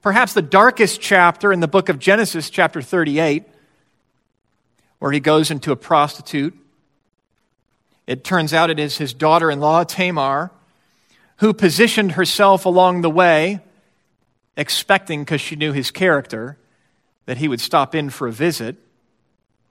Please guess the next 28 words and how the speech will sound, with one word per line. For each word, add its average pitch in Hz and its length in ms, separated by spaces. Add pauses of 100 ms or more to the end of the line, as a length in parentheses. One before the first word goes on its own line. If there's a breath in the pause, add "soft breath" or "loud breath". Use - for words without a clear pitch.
(280)
Tamar, 185 500
who 180 100
used 196 360
his 185 180
staff 208 520
as 160 140
collateral 185 800
until 170 460 (300 loud breath)
he 202 160
would 147 180
pay. 180 480 (320 soft breath)
Tamar, 202 540
who 196 340 (220 loud breath)
we 208 100
might 202 220
be 190 100
tempted 208 380
to 196 80
cast 226 500
in 196 80
a 175 60
darker 214 520
light 170 300
in 165 140
this 165 120
story, 190 460
but 190 140
actually 202 680